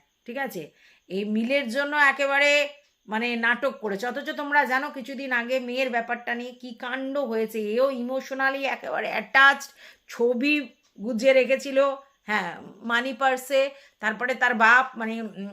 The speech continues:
বাচ্চাটির মা-, বাবা এসে ওকে যার পর তার নাই হাউমাউ হাউমাউ করেছে,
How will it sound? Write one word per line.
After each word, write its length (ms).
বাচ্চাটির 580
মা-, 520
বাবা 380
এসে 360
ওকে 340
যার 340
পর 240
তার 280
নাই 220
হাউমাউ 440
হাউমাউ 400
করেছে, 520